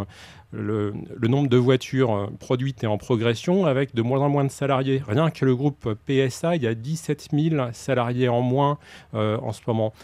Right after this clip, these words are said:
euh, en quelques années, euh, pour une production qui augmente. Eh bien, euh, c'est exactement l'inverse qu'il faut faire. Il faut embaucher pour qu'il n'y ait plus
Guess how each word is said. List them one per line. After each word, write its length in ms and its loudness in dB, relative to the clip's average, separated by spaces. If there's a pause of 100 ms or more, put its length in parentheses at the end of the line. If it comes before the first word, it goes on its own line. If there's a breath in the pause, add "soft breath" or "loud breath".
(200 loud breath)
euh, 40 -6
en 180 -4
quelques 400 -4
années, 260 0 (340 loud breath)
euh, 180 -4 (340)
pour 140 0
une 100 0
production 440 -2
qui 160 -6
augmente. 380 -2
Eh 60 -8
bien, 280 -2 (320)
euh, 140 -8
c'est 180 -6
exactement 480 -2
l'inverse 340 0
qu'il 140 -8
faut 140 -4
faire. 360 -4
Il 120 -8
faut 320 -2
embaucher 560 0
pour 460 -2 (100)
qu'il 160 -6
n'y 40 -6
ait 40 -16
plus 200 -4